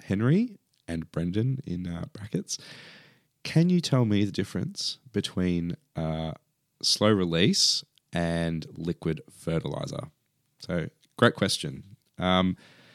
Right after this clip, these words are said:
oh, yeah, where do we start? So, yeah, broadly speaking, fertilizers are gonna come in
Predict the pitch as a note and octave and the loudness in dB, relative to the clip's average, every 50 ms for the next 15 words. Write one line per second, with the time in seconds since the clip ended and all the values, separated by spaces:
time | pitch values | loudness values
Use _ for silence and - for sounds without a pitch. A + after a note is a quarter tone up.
0 | _ _ _ _ _ _ _ _ _ _ _ _ _ _ _ _ - D3+ D3+ A#2+ | _ _ _ _ _ _ _ _ _ _ _ _ _ _ _ _ 12 12 12 12
1 | - - - - G#2 A#2 A#2+ G#2 D#2 E2+ G#2 A2+ A#2 G#2+ - - - G2 F#2 E2 | 12 8 2 2 6 6 6 6 6 4 4 4 4 4 4 4 4 4 4 4
2 | D2+ - - A2 G#2 G#2 G#2 G2 D2 - - - G#2 G2 B2 A#2+ F#2+ D#2+ - _ | 2 2 4 4 6 6 6 4 2 -2 -8 -10 -4 2 4 4 4 4 2 _
3 | - - B2+ C3 C#3 - G#2+ F#2+ - - F#2 F2+ F2 - - E2+ E2+ E2+ D#2 D#2 | 0 2 4 4 4 4 4 2 4 4 4 2 2 2 0 -2 -2 -2 -4 -6
4 | - _ _ _ _ _ _ _ _ _ _ _ - - F#2 F#2 F2+ F2+ F2 E2+ | -8 _ _ _ _ _ _ _ _ _ _ _ -8 -6 -4 -4 -2 -2 -2 -2
5 | F2 E2 - E2+ D#2+ D2 - _ - F#2 F2 - E2 D#2+ - - - E2 D#2+ E2+ | -2 -2 -2 -4 -4 -4 -6 _ -8 -8 -6 -4 -6 -6 -6 -4 -4 -2 -2 -2
6 | E2 D#2 E2 | -2 -4 -4